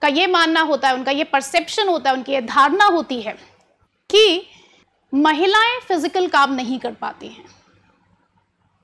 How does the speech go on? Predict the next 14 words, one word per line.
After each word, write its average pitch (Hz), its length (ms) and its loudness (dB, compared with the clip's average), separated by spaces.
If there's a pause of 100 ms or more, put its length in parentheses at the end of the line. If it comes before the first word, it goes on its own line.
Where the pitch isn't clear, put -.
(760)
तो 523 360 2
ये 349 240 4
जो 494 220 0
धारणा 381 380 2
हुई, 427 200 0 (500)
ये 349 80 -2
किस 427 300 -2
बेसिस 381 340 -4
पर 415 180 -4
हुई? 415 140 -4 (840)
लिंग 415 280 2
के 285 120 0
आधार 226 360 -6
पर। - 200 -20